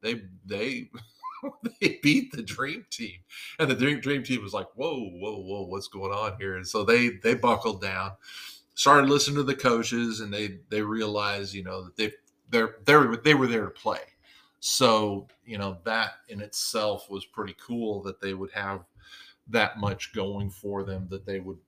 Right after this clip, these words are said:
you know, 'cause these guys are adults. I mean, the, the average age of each of these players was twenty-eight, almost twenty-nine years old. So, I mean, these guys have been around, uh,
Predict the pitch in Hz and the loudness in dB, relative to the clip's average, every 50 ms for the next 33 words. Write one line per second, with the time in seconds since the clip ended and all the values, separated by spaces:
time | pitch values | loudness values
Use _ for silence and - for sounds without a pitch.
0 | _ _ - 107 98 90 90 90 90 _ _ - - - - - - 233 220 294 | _ _ -18 -14 -12 -12 -12 -12 -14 _ _ -20 -20 -20 -12 -6 -2 4 6 8
1 | 311 - - 139 113 107 104 101 104 98 92 85 - - 92 87 95 104 - - | 8 8 8 6 6 6 4 2 0 -2 -4 -4 -2 -2 0 0 0 0 -2 -4
2 | - - - - - 117 117 117 120 117 113 113 113 110 113 110 _ _ _ _ | -8 -8 -8 -10 -8 -6 -4 -2 -2 -2 -2 -4 -6 -8 -12 -14 _ _ _ _
3 | _ _ _ _ _ _ _ _ _ _ _ _ - 156 - 110 95 76 - - | _ _ _ _ _ _ _ _ _ _ _ _ -10 -4 0 0 0 0 -2 -8
4 | - - _ _ _ 120 120 110 113 - - - - 120 123 127 127 131 123 110 | -14 -20 _ _ _ -18 -16 -16 -16 -18 -20 -8 -2 2 6 8 8 8 8 8
5 | 113 110 104 - - - 120 117 117 120 117 117 107 113 107 98 107 113 113 107 | 6 2 0 -2 -2 2 4 6 6 6 6 4 2 0 -2 -2 -2 -2 -2 -2
6 | 110 - 113 113 101 98 113 110 107 104 - - - 123 123 123 123 123 113 104 | -4 -4 -4 -4 -2 -2 -2 -4 -4 -4 -8 -8 -4 0 0 2 2 2 2 2
7 | 98 98 92 90 - - - _ - - - - - - _ _ - 110 98 - | 0 0 -2 -4 -8 -10 -10 _ -20 -20 -20 -20 -20 -20 _ _ -4 -4 -4 -4
8 | - - - 135 123 107 101 98 101 101 101 95 - _ _ _ _ _ _ _ | -4 -4 -2 -2 0 0 0 0 0 0 -2 -2 -6 _ _ _ _ _ _ _
9 | _ - 110 107 95 92 - - - 113 98 90 87 90 87 85 - 92 92 85 | _ -10 -8 -6 -6 -6 -6 -8 -10 -10 -8 -8 -8 -8 -6 -6 -6 -6 -6 -8
10 | 85 82 110 - 87 85 - - - - 104 101 104 107 113 107 - 92 - - | -10 -8 -8 -8 -8 -10 -12 -14 -14 -10 -8 -8 -6 -6 -4 -4 -4 -6 -6 -10
11 | _ - - _ _ _ _ _ _ _ _ _ _ _ _ _ _ _ _ _ | _ -20 -20 _ _ _ _ _ _ _ _ _ _ _ _ _ _ _ _ _
12 | _ - - - 123 139 123 - 139 131 131 127 117 - 120 117 117 117 107 104 | _ -10 -2 4 4 4 6 8 8 8 8 8 8 8 8 8 8 6 4 4
13 | 104 104 104 107 107 107 107 - - - - - - - 95 95 98 104 101 95 | 4 4 2 2 0 0 -4 -6 -10 -20 -20 -20 -20 -16 -16 -10 -4 0 2 4
14 | 92 92 90 87 87 85 | 4 4 4 2 -2 -4